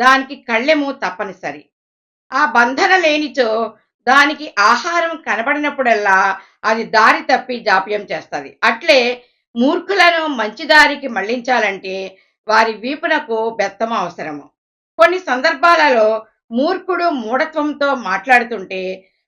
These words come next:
మనము కూడా ఆ విధముగానే కఠినముగా ప్రత్యుత్తరం ఇయ్యకుండా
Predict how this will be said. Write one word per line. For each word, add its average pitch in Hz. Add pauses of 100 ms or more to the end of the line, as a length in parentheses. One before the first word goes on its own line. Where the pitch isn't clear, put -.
(120)
మనము 320
కూడా 330
ఆ 185
విధముగానే 277
కఠినముగా 240
ప్రత్యుత్తరం 226
ఇయ్యకుండా 185